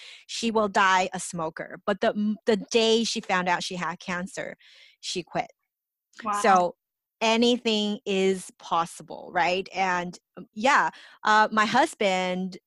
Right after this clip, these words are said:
Speaker 1: quit smoking when we first met. He smoked two packs of Reds a day. So I really resonate with what you just said. And I'm not a smoker, so I wasn't able to accept that. And yeah, he quit in a day as well. And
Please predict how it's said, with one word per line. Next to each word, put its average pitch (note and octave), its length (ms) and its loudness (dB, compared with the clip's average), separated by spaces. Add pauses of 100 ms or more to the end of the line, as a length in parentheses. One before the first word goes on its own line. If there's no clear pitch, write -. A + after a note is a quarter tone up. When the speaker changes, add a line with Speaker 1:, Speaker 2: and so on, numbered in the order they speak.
(240)
Speaker 1:
quit - 240 -6
smoking E3 580 -12 (540)
when G#3 500 2
we G3+ 140 -2
first F3+ 300 -4
met. - 560 -6
He G#3+ 320 -6
smoked F#3+ 460 -4 (140)
two A#3 360 -6
packs - 380 -6
of E3 140 -8
Reds E3 320 -4
a F#3 80 -6
day. D#3+ 340 -6
So G#3+ 100 0
I G#3 80 4
really B3+ 300 2
resonate G#3 460 -2
with F#3+ 200 -10
what F3 160 -10
you F3+ 140 -10
just E3 280 -10
said. D3+ 320 -6
And F3+ 500 -2 (100)
I'm G3+ 300 2
not A3+ 200 2
a G3+ 60 -2
smoker, E3 480 -10
so D#3+ 240 -8
I D#3+ 360 -4
wasn't F#3+ 360 -4
able G3+ 200 -6
to - 100 -12
accept - 480 -4
that. D#4 340 6 (300)
And A3 420 2 (220)
yeah, G3 260 -4
he G3+ 300 -10
quit F3+ 320 -2 (120)
in F3+ 140 -6
a E3+ 60 -8
day D3+ 260 -8
as D#3+ 160 -10
well. - 260 -10 (540)
And F#3+ 320 -2